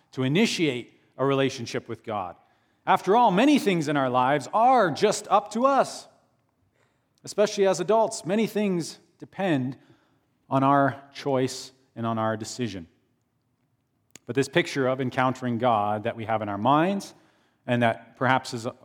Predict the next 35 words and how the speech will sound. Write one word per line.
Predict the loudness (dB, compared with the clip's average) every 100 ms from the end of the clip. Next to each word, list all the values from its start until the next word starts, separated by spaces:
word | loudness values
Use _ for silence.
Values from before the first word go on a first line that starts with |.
| -20 -6
that | -6
perhaps | 0 2 2 0
is | 0
in | 2
our | 2
minds | 2 0 -2
and | -4
that | 0
is | 0 0
on | -2
the | -2
screen | -4 -2 0
behind | 0 0 0
me, | -4 -12 _ _ _ _ _ _ _ _ -14
is | -6
very | 0 0 2
different | 0 0 -4 -4 -4
than | -2 0 -2 -4 -6
last | -2 0 0 -2
week's | -6 -6 -10
image. | -8 -8 -10 -18 _ _ _ -20
If | -12
you | -4
remember | 0 2 4
last | 2 2
week, | -4 -4
I | -4
used | -4 -4
the | -6
image | -2 -2 -2
of | -8
Jesus | -4 -4 -4 -8 -10
powerfully | -4 2 2 0 -4 -6 -6
revealing | -6 -8 -4 0 0 0 -2
himself | -4 -6 -8 -10